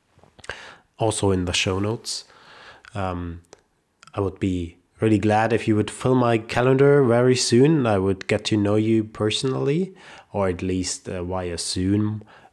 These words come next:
uh, if you don't, uh, consider that personal. So, um, the private lessons, of course, are absolutely individual.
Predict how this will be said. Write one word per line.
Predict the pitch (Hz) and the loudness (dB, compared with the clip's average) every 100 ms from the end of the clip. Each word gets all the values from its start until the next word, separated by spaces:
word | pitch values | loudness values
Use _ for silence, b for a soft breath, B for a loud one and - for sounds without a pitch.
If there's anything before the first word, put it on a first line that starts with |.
| - | -12
uh, | 90 87 87 | -10 -8 -10
if | 87 90 - - | -10 -12 -14 -12
you | |
don't, | 90 87 87 85 - - 87 | -10 -8 -8 -10 -12 -14 -12
uh, | 87 | -10
consider | - 92 107 98 | -10 -8 -4 -4
that | 90 90 87 | -2 -4 -4
personal. | - 92 - 101 98 104 107 B B B - | -4 -4 -4 -6 -6 -8 -12 B B B -16
So, | - - 98 95 95 | -6 0 2 2 -2
um, | 92 90 87 90 - | -4 -4 -6 -10 -8
the | 104 104 92 | 0 2 2
private | - 139 175 160 | 2 4 4 2
lessons, | 131 127 - 113 104 | 2 0 0 -2 -2
of | 110 | -8
course, | - 107 101 - - - - | -2 0 0 -2 -6 -12 -8
are | 101 98 - _ | -6 -6 -12 _
absolutely | - - 131 123 - 113 | -4 0 2 2 4 4
individual. | 104 101 117 110 107 104 101 | 4 4 4 4 4 4 0